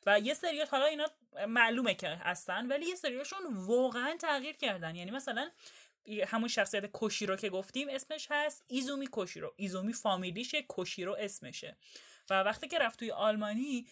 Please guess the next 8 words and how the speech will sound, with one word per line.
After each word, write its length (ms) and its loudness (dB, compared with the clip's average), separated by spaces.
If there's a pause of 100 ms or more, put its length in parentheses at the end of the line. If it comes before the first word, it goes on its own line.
(140)
دیگه 200 2
حتی 400 0
اسمش 320 0
کوشیرو 640 0
نبود، 320 0 (240)
اسمشو 300 0
گذاشتن 420 -2 (180)
ایزی. 580 -2